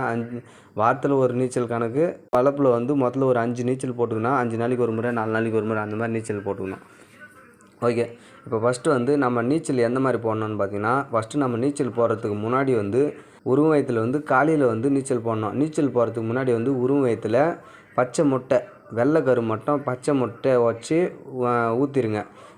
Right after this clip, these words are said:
எதுக்காக நம்ம பச்சை முட்டை ஊத்துறோன்னு பார்த்தீங்கன்னாக்கா, சேவலுக்கு வந்து முன்னன் கூட்ட தீவனம் அந்த மாதிரிலாம் தான் செரிமானம் இருந்தாக்கா, இந்த மாதிரி நம்ம பச்சை முட்டை ஊத்தணும்னா எல்லாம் அடிச்சுன்னு வெளியே வந்துடும். அதேமாதிரி வந்து நல்லா ஒரு ஸ்ட்ரென்த்தாக இருக்கும். ஒரு வேலை செய்யறதுக்கு முன்னாடி, ஒரு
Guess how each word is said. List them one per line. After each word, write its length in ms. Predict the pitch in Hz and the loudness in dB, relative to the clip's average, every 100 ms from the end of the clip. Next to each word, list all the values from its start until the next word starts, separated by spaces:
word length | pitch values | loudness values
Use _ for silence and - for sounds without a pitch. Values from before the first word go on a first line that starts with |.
| - | -2
எதுக்காக 420 | 127 143 175 151 | 0 2 2 2
நம்ம 200 | 127 120 | 2 0
பச்சை 280 | 117 117 151 | 0 0 0
முட்டை 220 | 131 117 | 0 0
ஊத்துறோன்னு 380 | 113 117 117 110 | -2 -2 -2 0
பார்த்தீங்கன்னாக்கா, 560 | 107 101 101 98 110 143 165 - - _ - | -2 -2 -4 -2 0 2 0 -6 -20 _ -4
சேவலுக்கு 360 | 139 151 156 | 2 4 4
வந்து 220 | 120 127 | 2 0
முன்னன் 460 | 135 131 156 156 131 | 0 2 2 0 0
கூட்ட 220 | 123 117 | -2 -2
தீவனம் 600 | 113 123 139 123 120 123 | -2 0 2 2 0 0
அந்த 160 | - 117 | -2 -2
மாதிரிலாம் 320 | 131 120 120 | 0 0 0
தான் 140 | 127 | 0
செரிமானம் 520 | 123 123 135 120 110 107 | 0 0 2 0 0 -2
இருந்தாக்கா, 460 | 104 104 101 131 | -2 -2 0 0
இந்த 180 | 131 117 | 0 -2
மாதிரி 200 | 123 123 | -2 -2
நம்ம 160 | 117 107 | -4 -2
பச்சை 280 | 113 147 | -4 -2
முட்டை 220 | 135 113 110 | -2 0 -2
ஊத்தணும்னா 440 | 110 104 113 127 | -2 -2 -2 0
எல்லாம் 240 | 117 120 | 0 0
அடிச்சுன்னு 300 | 113 113 120 | -2 -2 -4
வெளியே 220 | 113 117 117 | 0 0 0
வந்துடும். 360 | 107 117 147 - - - - | 0 0 0 -4 -14 -20 -4
அதேமாதிரி 380 | 110 131 135 117 | 2 4 4 2
வந்து 300 | 123 143 151 | 2 0 0
நல்லா 300 | 127 127 143 131 113 110 | 2 4 6 6 4 4
ஒரு 400 | 110 107 107 104 | 2 2 0 0
ஸ்ட்ரென்த்தாக 400 | - 139 139 135 | 0 0 2 4
இருக்கும். 280 | 113 104 - - - - | 2 0 -6 -14 -20 -4
ஒரு 240 | 117 117 117 | 0 2 4
வேலை 260 | 127 147 | 4 4
செய்யறதுக்கு 360 | 135 127 123 117 | 2 2 2 -2
முன்னாடி, 440 | 113 123 143 139 | -2 0 2 2
ஒரு 180 | 120 | 2